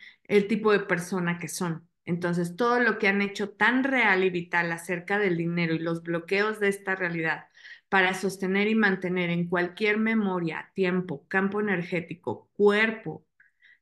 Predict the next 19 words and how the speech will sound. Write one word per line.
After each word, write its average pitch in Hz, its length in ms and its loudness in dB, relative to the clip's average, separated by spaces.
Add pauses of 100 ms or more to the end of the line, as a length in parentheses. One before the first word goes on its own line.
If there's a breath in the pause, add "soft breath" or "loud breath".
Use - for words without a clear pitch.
(600)
que 220 120 2
han 214 180 4
hecho 208 260 0
tan 185 180 0
real, 196 340 2
vital 208 400 0
y 190 60 2
valioso, 175 720 -2 (120)
que 185 100 2
siguen 196 480 0
sosteniendo 190 800 0
como 165 220 -2
la 165 200 0
premisa 185 720 0
básica 196 680 0
personal 175 800 0
de 170 140 2
su 247 280 -2
existencia, 190 840 -2